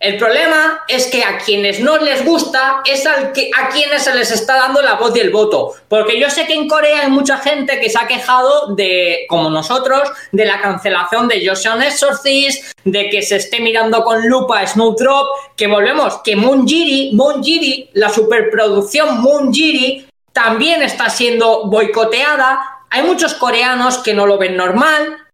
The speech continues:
y hay otros que sí. El problema, y aquí es donde reside, es que se le está dando mayor importancia a quienes sí están haciendo ese boicot. Y yo creo que eso es muy peligroso.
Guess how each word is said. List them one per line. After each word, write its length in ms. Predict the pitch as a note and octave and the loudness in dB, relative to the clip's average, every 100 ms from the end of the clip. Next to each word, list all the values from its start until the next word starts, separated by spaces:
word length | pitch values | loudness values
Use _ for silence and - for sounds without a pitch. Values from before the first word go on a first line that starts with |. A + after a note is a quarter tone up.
| _ _ _ | _ _ _
y 100 | G#3 | -4
hay 140 | A#3+ C4+ | 0 0
otros 280 | C4+ C#4+ | 2 -2
que 140 | - F#3+ | -2 -4
sí. 240 | - F#3 | 0 0
El 120 | D3+ | 0
problema, 800 | - G3+ C#4+ F#4+ D#4 A3 A3 - - | 0 2 2 2 2 0 -2 -6 -4
y 100 | G3 | -2
aquí 240 | G3+ D4 | -2 -2
es 100 | E4+ | 0
donde 220 | E4+ C4 | 0 0
reside, 760 | A3+ A3 A3 D4 D4 G#3 G#3 C#4 | 0 0 0 -2 0 0 0 -2
es 140 | C#4+ | -2
que 140 | - D#4 | -2 -2
se 140 | B3 | 0
le 100 | G3 | -2
está 260 | - C#4+ D4 | -2 -2 0
dando 360 | E4+ D#4 G#3+ D#3 | 0 0 -2 -2
mayor 380 | D#3 D3+ F#3+ C4+ | -2 0 0 0
importancia 960 | D4+ D#4 D4+ D4 - F#4 E4+ B3 A#3 A#3 A#3+ - - _ | 2 2 2 0 0 0 0 -2 0 0 -2 -10 -18 _
a 160 | A3 G#3 | -4 -2
quienes 460 | A#3+ A3 G#3+ - | -4 -2 -2 -2
sí 500 | E4 F4 B3 - - - | 0 0 -2 -8 -16 -4
están 340 | A3 A3 B3+ | -2 0 0
haciendo 380 | A#3+ - A#3 G#3+ | -2 0 0 0
ese 180 | G#3 G#3 | 0 0
boicot. 540 | F3+ D#3 F#3 D3 - | 0 0 0 0 -2
Y 180 | G3 G#3+ | 0 2
yo 180 | B3+ D4 | 2 0
creo 200 | D4+ C#4+ | 0 0
que 100 | C4+ | 0
eso 120 | C4 | -2
es 80 | G3+ | 0
muy 360 | G#3+ D4 F4 E4+ | 2 4 2 0
peligroso. 760 | - G3 E3+ B2 - G#2+ - | 0 0 0 -2 -2 -6 -6